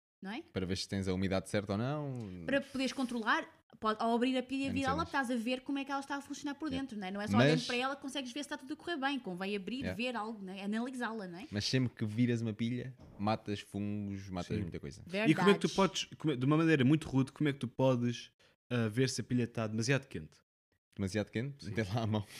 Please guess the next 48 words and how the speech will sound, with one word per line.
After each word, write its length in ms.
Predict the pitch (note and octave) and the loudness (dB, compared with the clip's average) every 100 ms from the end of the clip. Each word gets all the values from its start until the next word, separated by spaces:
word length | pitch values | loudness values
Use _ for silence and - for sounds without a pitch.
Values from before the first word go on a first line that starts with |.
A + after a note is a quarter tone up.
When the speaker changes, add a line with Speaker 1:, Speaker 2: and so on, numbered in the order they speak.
| - | -4
Speaker 2:
<laughs> 280 | B3 B3+ B3+ | -2 0 4
Speaker 3:
Também, 360 | A#3+ A#3+ C4+ | 6 6 4
numa 160 | A#2 A#2 - - | 0 -2 -8 -16
Speaker 2:
Se 160 | - C#3 C#3 | 0 6 8
meteres 320 | C3+ D3+ C#3+ | 8 8 8
lá 180 | D3+ D3 | 8 8
a 40 | |
mão 80 | C#3+ | 8
Speaker 1:
Ah, 40 | |
Speaker 2:
e 20 | |
Speaker 1:
mas 20 | D3 | 10
Speaker 2:
tiver 180 | C#3 | 8
Speaker 1:
não 80 | C3+ | 8
Speaker 3:
há 20 | |
uma 60 | C3+ | 10
Speaker 2:
demasiado 160 | D3+ - | 10 10
Speaker 3:
técnica 240 | E3+ C#3 | 10 10
Speaker 2:
quente. 100 | F#3 | 8
Speaker 3:
mais 180 | G#3 F3+ | 6 6
eficaz 400 | G3+ G#3 G#3 F#3+ | 4 4 4 4
que 100 | - | 4
isso. 200 | D3+ - - | 2 0 0
Speaker 1:
Ah, 160 | B3+ | 0
não 160 | C4 C#4+ | 2 0
é 60 | |
aquela 240 | C#4 C#4+ C4+ | 0 -2 -4
técnica 300 | C#4 A#3+ A#3+ | -4 -6 -2
do 60 | A3 | 2
Speaker 2:
Do 20 | |
ferro? 260 | B2 C#3 | 6 4
Speaker 1:
ferro? 140 | C#3 D3+ | 4 2
Speaker 3:
Do 120 | D#3 | 2
ferro. 280 | E3 A3+ D#3+ | 4 4 4
Speaker 1:
Do 20 | - | 2
ferro. 420 | - F#3+ G#3+ B3 | -2 2 8 10
Speaker 2:
Ou 40 | C3+ | 10
então, 320 | C#3+ E3+ - | 10 6 6
mais 220 | D3 D3 | 4 6
eficaz 400 | C#3+ D3 D#3+ G#3 | 6 6 6 4
é 80 | F4 | 2
pôr 180 | D#4+ B3+ | 0 4
lá 80 | F3 | 4
o 40 | |
termômetro. 300 | C#3+ B2 A2+ | 4 4 4
Speaker 1:
É 80 | - | 4
pôr 80 | D4 | 4
o 60 | |
Speaker 3:
Outro, 80 | D4+ | 2